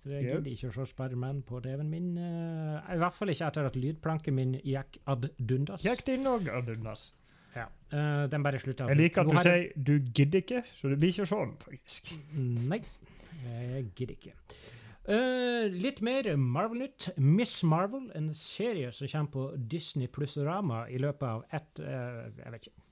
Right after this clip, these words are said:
Speaker 1: neste år, kanskje? Den, eh, har fått noen set photos av hun godeste Kamala Khan i sitt kostyme.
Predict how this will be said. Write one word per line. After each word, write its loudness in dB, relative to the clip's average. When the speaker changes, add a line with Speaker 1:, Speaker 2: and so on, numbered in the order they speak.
Speaker 1:
neste -10
år, -10
kanskje? -16
Den, 2
eh, 2
har 2
fått 0
noen 0
set -4
photos -2
av -2
hun 2
godeste -2
Kamala 0
Khan -4
i -4
sitt -8
kostyme. 2